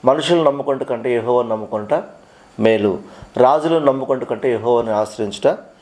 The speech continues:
మేలు" అని చెప్పేసి అని దేవుని యొక్క వాక్యం సెలవిస్తుంది. నిజంగా ఈ వాక్యం ఎంతైనా నమ్మదగినది. మరి ఎవరైతే నరులు ఎదుట, మనుషులు ఎదుట దేవుణ్ణి ఆశ్రయిస్తారో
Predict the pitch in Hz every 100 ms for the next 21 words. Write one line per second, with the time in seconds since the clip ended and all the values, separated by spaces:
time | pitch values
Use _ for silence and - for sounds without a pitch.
0 | _ _ - 117 139 156 147 113 113 113
1 | 101 113 110 110 107 104 107 101 104 95
2 | 101 95 110 110 135 123 107 - - -
3 | - - - 110 120 - 131 113 110 120
4 | 113 104 117 107 110 101 113 - - -
5 | - - - 117 117 117 147 156 147 127
6 | 135 143 135 - 107 123 135 147 135 -
7 | 107 82 - - - _ 120 139 175 180
8 | 151 131 - 117 - 110 110 104